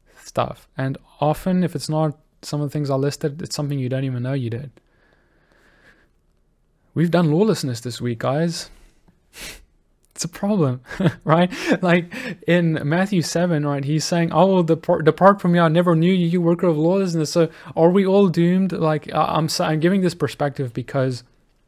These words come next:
sometimes we think of other Christians and we say, "They don't do these things that I do,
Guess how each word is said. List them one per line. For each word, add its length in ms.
sometimes 720
we 140
think 340
of 260
other 340
Christians 640
and 160
we 80
say, 380
"They 240
don't 220
do 360
these 320
things 300
that 240
I 180
do, 400